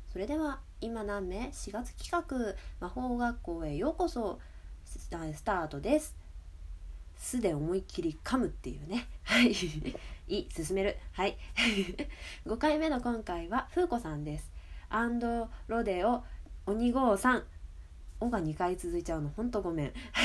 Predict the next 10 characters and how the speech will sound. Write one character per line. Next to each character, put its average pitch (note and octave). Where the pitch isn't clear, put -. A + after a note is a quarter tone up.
<laughs> -
え A3
ー A3
と、 G#3+
フ -
ー D#4+
コ B3
さ G3+
ん F3
は、 B3+